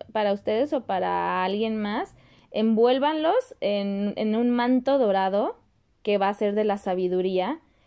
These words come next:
y empieza a mentalizar que todo va a salir bien. Esto porque es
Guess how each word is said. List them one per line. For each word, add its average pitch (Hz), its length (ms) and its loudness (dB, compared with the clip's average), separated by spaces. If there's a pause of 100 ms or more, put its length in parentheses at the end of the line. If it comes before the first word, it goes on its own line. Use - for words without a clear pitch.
(220)
y 254 140 -2
empieza 311 500 0
a 254 120 -2
mentalizar 247 680 0
que 277 100 -2
todo 247 300 0
va 240 100 2
a 247 60 -2
salir 233 380 -2
bien. 254 340 0 (640)
Esto 294 300 -4
porque 277 260 -2
es 262 140 -2